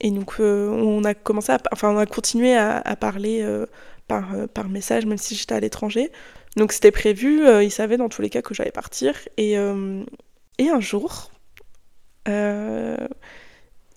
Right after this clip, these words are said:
<laughs> franchement, quand j'y repense, c'est vraiment le hasard. La, la,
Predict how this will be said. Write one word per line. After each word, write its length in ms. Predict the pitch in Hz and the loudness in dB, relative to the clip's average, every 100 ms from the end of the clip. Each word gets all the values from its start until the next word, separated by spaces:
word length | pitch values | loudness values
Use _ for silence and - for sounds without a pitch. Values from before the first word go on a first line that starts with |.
| _ - | _ -6
<laughs> 440 | - - - - | -6 -8 -14 -10
franchement, 320 | - 214 269 | -6 -4 -6
quand 140 | - 254 | 0 4
j'y 120 | 247 | 4
repense, 320 | 214 220 285 | 2 0 0
c'est 120 | - | 2
vraiment 340 | 208 208 214 302 | 2 2 2 2
le 140 | - - | 2 4
hasard. 440 | 226 220 247 294 - | 4 4 2 0 -2
La, 140 | 220 208 | -4 -4
la, 180 | - | -2